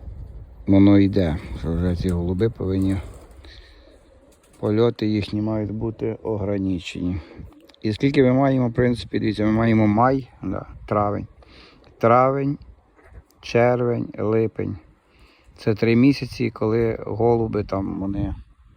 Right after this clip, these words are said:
там плюс-мінус, він трошки менше там б'є. Трошки менше б'є, а вже починає серпня,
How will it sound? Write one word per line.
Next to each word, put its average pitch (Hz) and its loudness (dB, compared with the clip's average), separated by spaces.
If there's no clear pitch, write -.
там 104 0
плюс-мінус, 113 4
він 101 -2
трошки 101 -4
менше 101 0
там 87 -4
б'є. 101 -4
Трошки 98 -6
менше 87 -2
б'є, 95 -2
а 98 -2
вже 101 0
починає 101 -4
серпня, 101 -6